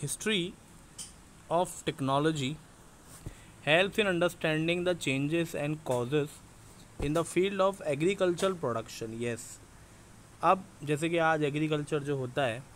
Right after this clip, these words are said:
इसका तरीका थोड़ा अलग है, पर जब शुरुआती दिनों में जो एग्रीकल्चर लोग किया करते थे, वो एकदम ट्रेडिशनल था। आज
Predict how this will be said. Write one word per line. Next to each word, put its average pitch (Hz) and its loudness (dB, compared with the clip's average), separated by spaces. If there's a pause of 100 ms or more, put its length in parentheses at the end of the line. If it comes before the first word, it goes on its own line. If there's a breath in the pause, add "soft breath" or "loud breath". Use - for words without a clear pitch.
(560)
इसका 156 2
तरीका 170 2
थोड़ा 165 4
अलग 117 0
है, 101 -10 (1300)
पर 185 2
जब 214 0
शुरुआती 151 0
दिनों 214 -2
में 214 0
जो 208 4
एग्रीकल्चर 185 2
लोग 175 -4
किया 165 0
करते 156 -2
थे, 139 -4
वो 180 -4
एकदम 233 0 (640)
ट्रेडिशनल 190 2
था। 117 -4 (100)
आज 180 4